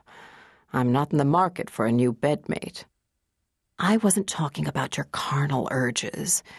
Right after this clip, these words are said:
You go through women like a hay fever victim goes through tissues. Eric grimaced. That's not your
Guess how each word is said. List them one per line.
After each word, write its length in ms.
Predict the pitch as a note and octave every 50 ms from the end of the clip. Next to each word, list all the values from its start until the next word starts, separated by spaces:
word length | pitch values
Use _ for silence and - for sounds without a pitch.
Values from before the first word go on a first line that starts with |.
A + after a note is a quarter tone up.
| - - - - - _
You 140 | - F#3+ F#3+
go 160 | - F3+ F3
through 220 | F3 - F3 E3+
women 360 | D#3 D#3 D#3 D#3+ E3+ D#3+ D#3+
like 240 | D3+ C#3 C#3 C#3+ -
a 140 | B2+ A#2+ A#2+
hay 300 | B2 - - F#3 G#3 F#3+
fever 360 | E3 - C#3+ C3 - A#2 A#2
victim 380 | A#2+ B2 A#2+ - - C3 C#3 C3+
goes 220 | C#3 C#3 D3 C#3
through 180 | - - D3+ C#3+
tissues. 800 | D3 - - A#3+ C4+ - - - - - - - E3 - - - - - - - - _ _ _ _ _ _ _ _ _
Eric 360 | - C#3+ B2+ C3 C3 - - -
grimaced. 600 | - C3 A#2+ A#2+ B2+ D#3+ - - - - - - _ _ _ _ _ _ _ _ _ _
That's 260 | - E3 F3 - -
not 240 | D#3+ C3+ - - -
your 100 | - -